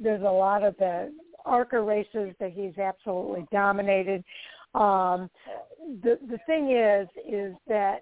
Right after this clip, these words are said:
and, and I love the arca Menard series, the East, the West, uh, but I would have to say that this is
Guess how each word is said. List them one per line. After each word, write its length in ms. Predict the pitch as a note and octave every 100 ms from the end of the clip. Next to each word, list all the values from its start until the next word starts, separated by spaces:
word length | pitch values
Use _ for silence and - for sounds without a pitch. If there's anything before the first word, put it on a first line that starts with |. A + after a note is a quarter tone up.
| -
and, 180 | - A#3+ -
and 160 | B3+
I 100 | A#3+
love 340 | A3 A#3+ B3+ A#3+
the 120 | A#3
arca 260 | G#3+ -
Menard 380 | G#3 G3+ G3+ G3+ - -
series, 400 | G3 F#3 F#3 F3 _
the 80 | F#3+
East, 340 | F#3 G3 G3 _ -
the 100 | F#3
West, 360 | F#3 F#3 F#3 - _ - - - -
uh, 340 | A3+ G#3+ G3 G3 _ _
but 200 | A#3 A3 -
I 200 | G#3+ A#3
would 220 | G#3+ G#3
have 300 | G3+ C4 C4+ C4+
to 80 | A#3 -
say 300 | A#3 G#3 E3+
that 140 | G3 -
this 140 | A#3+ A#3+
is 140 | A#3+